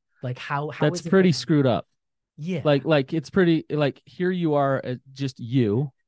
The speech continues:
Speaker 1: Yeah.
Speaker 2: and who you, and such an important, big part of who you are with your
Speaker 1: Yeah.
Speaker 2: sexuality. Yet, and, and, and knowing, like,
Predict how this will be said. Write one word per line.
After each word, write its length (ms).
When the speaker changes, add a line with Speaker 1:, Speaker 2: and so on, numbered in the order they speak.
Speaker 1:
Yeah. 140
Speaker 2:
and 100
who 120
you, 140
and 140
such 260
an 160
important, 640
big 240
part 300
of 100
who 140
you 220
are 240
with 200
your 80
Speaker 1:
Yeah. 60
Speaker 2:
sexuality. 840
Yet, 420
and, 160
and, 180
and 220
knowing, 300
like, 240